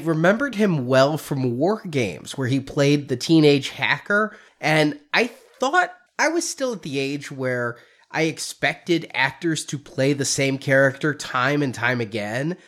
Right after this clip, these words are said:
And so being the mischievous teen who has good intentions but breaks the rules by either hacking government computers or skipping school,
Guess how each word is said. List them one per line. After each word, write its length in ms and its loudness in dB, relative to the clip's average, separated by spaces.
And 140 -2
so 180 4
being 720 0
the 80 -2
mischievous 840 2
teen 560 -2
who 280 -2
has 300 0
good 220 2
intentions 920 2
but 360 -2
breaks 360 0
the 100 0
rules 540 4
by 320 0
either 300 2
hacking 560 -2
government 440 0
computers 840 0
or 180 -2
skipping 540 -4
school, 680 -2